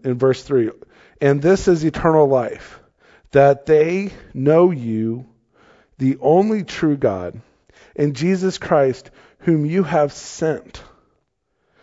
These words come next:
So again, we have this reference to the Trinity here. Also, notice that Jesus is the one who is being sent into the world.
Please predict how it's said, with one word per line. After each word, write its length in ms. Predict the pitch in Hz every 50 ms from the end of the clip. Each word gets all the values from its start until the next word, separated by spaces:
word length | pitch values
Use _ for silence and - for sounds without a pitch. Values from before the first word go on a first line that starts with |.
| _ _ _ _ _
So 340 | - - 151 143 139 135 143
again, 320 | 139 135 135 156 147 139 135
we 100 | 131 120
have 320 | - 135 131 131 131 127
this 280 | 120 113 104 - - - _ _ _ _ _ _ _ _ _ _ _ _ _ _ _ _
reference 420 | - 120 123 131 - 156 151 127 -
to 120 | - - 139
the 100 | 139 131
Trinity 540 | - - - 175 175 175 165 143 123 113
here. 360 | 98 - 110 98 95 98 104 - _ _ _ _ _ _ _ _ - _ _ -
Also, 560 | 143 147 160 - - 170 156 147 135 120 -
notice 320 | 139 135 139 139 143 - -
that 180 | - - -
Jesus 800 | 120 - - 147 185 214 196 147 131 117 107 107 - - - _ _ _ - _ _ -
is 160 | 127 127 123
the 100 | 139 139
one 220 | 131 135 139 139
who 240 | 131 - 147 135 127
is 200 | 117 113 110 - - _ _ _ -
being 220 | 135 127 123 120
sent 520 | - - - - 156 156 160 - - -
into 320 | 135 135 123 120 - - 127
the 100 | 110 104
world. 500 | 104 101 104 101 90 - - - -